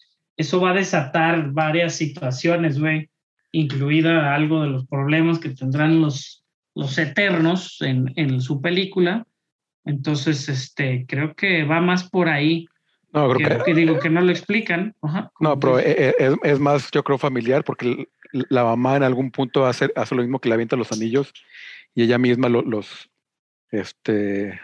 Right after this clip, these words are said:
Speaker 2: los retiene por un momento y se vuelven dorados y se los regresa y regresan a ser azules. Creo,
Speaker 1: Ok.
Speaker 2: o sea, creo que es más por la sangre de parte de la, de la,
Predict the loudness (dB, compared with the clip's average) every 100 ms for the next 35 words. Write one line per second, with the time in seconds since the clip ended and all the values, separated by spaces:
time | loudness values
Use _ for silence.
0 | -8 -4 0 0 0 0 2 0 0 0
1 | 0 0 0 0 0 0 0 -2 -4 -8
2 | -6 -4 -2 -2 -2 -6 -4 -6 -6 -8
3 | -8 -8 -6 -6 -6 -10 -20 -20 _ _
4 | _ _ _ _ _ _ _ _ _ -4
5 | -4 -2 -6 -6 -4 -6 -4 -2 -2 0
6 | 0 0 0 -2 0 -2 0 0 0 -2
7 | -2 0 0 -2 -4 -6 -6 -8 -12